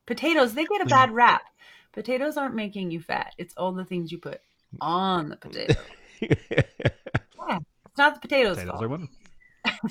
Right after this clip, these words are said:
Speaker 3: So you are, you are, how many times have you done a triathlon?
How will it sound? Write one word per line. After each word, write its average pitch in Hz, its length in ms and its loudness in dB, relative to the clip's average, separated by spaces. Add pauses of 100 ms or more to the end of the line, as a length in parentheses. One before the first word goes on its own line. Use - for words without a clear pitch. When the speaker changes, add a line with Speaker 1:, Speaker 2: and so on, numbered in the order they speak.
(140)
Speaker 3:
So 131 200 6 (100)
you 165 200 8
are, 110 380 6
you 117 160 0
are, 101 200 2
how 92 140 -4
many 98 200 -6
times 90 340 -6
have 80 120 -10
you 80 80 -10
done 80 160 -8
a 73 80 -10
triathlon? 82 560 -6